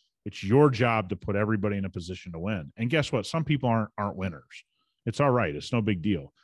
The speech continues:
You cut bait. Hey, wish nothing, wish you nothing but the best, and you move on with your life.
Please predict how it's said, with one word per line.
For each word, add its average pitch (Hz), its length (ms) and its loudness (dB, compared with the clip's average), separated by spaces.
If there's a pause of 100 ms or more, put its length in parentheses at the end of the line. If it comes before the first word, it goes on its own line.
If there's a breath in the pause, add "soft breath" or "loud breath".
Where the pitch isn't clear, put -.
(160)
You 104 100 -8
cut - 280 -2
bait. 120 320 0 (200)
Hey, 107 300 2
wish 107 260 -2
nothing, 123 320 -2
wish 123 220 -2
you 120 60 2
nothing 123 280 2
but 117 140 0
the 110 60 0
best, 107 300 0
and 101 80 -2
you 95 60 0
move 95 180 0
on 87 160 -2
with 82 180 -12
your 73 100 -12
life. 71 200 -12